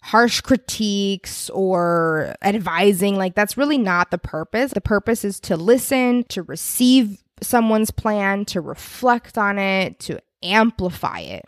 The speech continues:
We're talking about possibility here. It, it's not like, "Let's think of all the roadblocks." Like, no, like, that's not helpful. An Odyssey plan is supposed to open up lots of possibilities and help you brainstorm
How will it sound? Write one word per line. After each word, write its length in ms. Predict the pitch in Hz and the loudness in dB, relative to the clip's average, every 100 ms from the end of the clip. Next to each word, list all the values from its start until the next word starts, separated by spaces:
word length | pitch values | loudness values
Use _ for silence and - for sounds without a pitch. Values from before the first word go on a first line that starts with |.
| - | -14
We're 80 | - | -2
talking 340 | 214 220 233 | 0 2 2
about 260 | 220 160 - | 2 2 -2
possibility 920 | - - - 208 180 233 214 190 185 | -2 0 2 0 4 4 6 4 0
here. 420 | 180 175 220 294 | 0 4 6 6
It, 160 | 202 - | 4 0
it's 200 | 170 - | -12 -8
not 320 | 185 180 180 | -4 -2 -2
like, 400 | - 160 151 - - | -2 -4 -4 -12 -8
"Let's 320 | 175 226 - | 2 2 2
think 220 | - 190 | -2 0
of 120 | 185 175 | 2 2
all 140 | 180 | 2
the 80 | 214 | 4
roadblocks." 640 | 262 285 196 147 135 - | 2 0 0 0 -2 -2
Like, 140 | 165 175 | -6 -6
no, 240 | 185 92 - | -8 -8 -8
like, 180 | 180 | -2
that's 260 | 190 180 - | 0 0 -2
not 140 | 180 | -4
helpful. 520 | 165 151 - 240 339 330 | -4 -10 -2 2 2 0
An 100 | - | -2
Odyssey 420 | 180 185 202 214 | 2 2 2 -2
plan 600 | 202 - 180 175 180 185 196 - - | -4 -2 -2 0 -2 -4 -8 -16 0
is 180 | 202 196 | 2 2
supposed 500 | 185 - 180 185 - | 0 2 2 0 -2
to 260 | 196 175 170 | 2 4 4
open 320 | 180 - 185 | 0 0 0
up 180 | 175 - | 0 0
lots 200 | 175 180 | -2 0
of 120 | 180 | -2
possibilities 720 | - 143 - 175 165 180 269 | 0 0 0 0 0 2 2
and 120 | 214 190 | 2 2
help 220 | 175 - | 0 2
you 80 | 170 | 0
brainstorm 680 | 165 160 180 - 160 160 | 0 -4 -4 -2 -2 -4